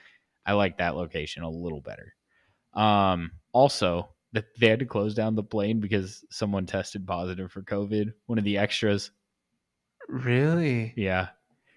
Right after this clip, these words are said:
Speaker 1: Could you imagine?
Speaker 2: Oh, that's, that's why they didn't have as many people on the plane. <laughs>
Speaker 1: Probably. There's so many, <laughs>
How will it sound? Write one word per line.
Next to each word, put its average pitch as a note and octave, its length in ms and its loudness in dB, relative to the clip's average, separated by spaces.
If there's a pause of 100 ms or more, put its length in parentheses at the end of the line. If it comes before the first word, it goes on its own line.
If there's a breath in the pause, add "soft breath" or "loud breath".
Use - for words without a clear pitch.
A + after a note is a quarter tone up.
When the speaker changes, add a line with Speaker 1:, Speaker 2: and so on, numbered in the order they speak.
Speaker 1:
Could - 100 -2
you E3+ 80 8
imagine? G#2+ 540 -2 (100)
Speaker 2:
Oh, C3+ 160 4
that's, C3 460 8
that's C3+ 400 2
why A2+ 260 2
they A2 160 0
didn't A#2 220 -4
have A2+ 220 0
as A2+ 180 -2
many A2+ 240 0
people A#2 320 -4
on A2+ 160 -2
the A#2+ 80 -2
plane. B2+ 340 2 (360)
<laughs> - 340 -10
Speaker 1:
Probably. F#2 760 -10 (760 soft breath)
There's - 180 -8
so - 160 -2
many, C#3 380 2 (640 loud breath)
<laughs> - 0 -